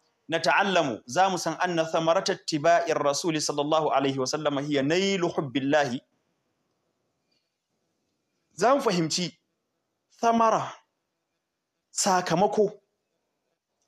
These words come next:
na bin manzon Allah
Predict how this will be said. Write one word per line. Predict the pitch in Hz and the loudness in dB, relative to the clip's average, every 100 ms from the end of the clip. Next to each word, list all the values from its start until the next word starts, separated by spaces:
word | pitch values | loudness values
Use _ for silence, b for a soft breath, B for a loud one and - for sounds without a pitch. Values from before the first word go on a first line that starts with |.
| _ _ _ _ _ _ _ _ _ _ _ _ _ _ _ _ _ _ _ _ - | _ _ _ _ _ _ _ _ _ _ _ _ _ _ _ _ _ _ _ _ -2
na | 151 202 220 - - | 2 2 0 -4 -10
bin | 135 285 294 | -2 0 2
manzon | 240 185 214 247 | 2 2 0 0
Allah | 311 349 311 - | 0 2 0 -2